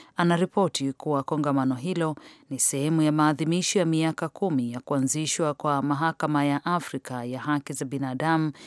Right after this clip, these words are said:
yenye makao yake Arusha, iliyoanzishwa miaka kumi iliyopita. Mambo mengine yanayojadiliwa katika kongamano hilo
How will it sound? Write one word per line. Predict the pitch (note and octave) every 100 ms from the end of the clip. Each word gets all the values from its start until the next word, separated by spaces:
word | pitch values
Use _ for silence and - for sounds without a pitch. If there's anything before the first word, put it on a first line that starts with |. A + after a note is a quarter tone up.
| - -
yenye | - D3+ E3
makao | D#3+ D#3 - D#3+
yake | D#3+ E3 C#3+ - A#2+ A2+
Arusha, | C3 C#3+ D#3+ - D3 C3 - - _ _
iliyoanzishwa | - B2 E3 D#3 D3 F3 - E3+ D3+ -
miaka | D#3+ D3+ D#3
kumi | - D3+ B2 B2+
iliyopita. | B2+ C3+ C3 B2+ - B2+ - B2+ A#2+ A#2 _ _ _ - - - - _
Mambo | D3+ D3+ E3+ E3+ E3+
mengine | F3 E3+ E3+ F3+ F3+ F#3 G#3
yanayojadiliwa | E3+ B2+ C#3+ D3+ D#3 D3+ D#3 F#3+ F3+ E3
katika | D#3 D#3 - F3 - D#3 D3 _ - _ _
kongamano | - E3 D#3 D3+ C#3+
hilo | C#3 E3 F3+ E3+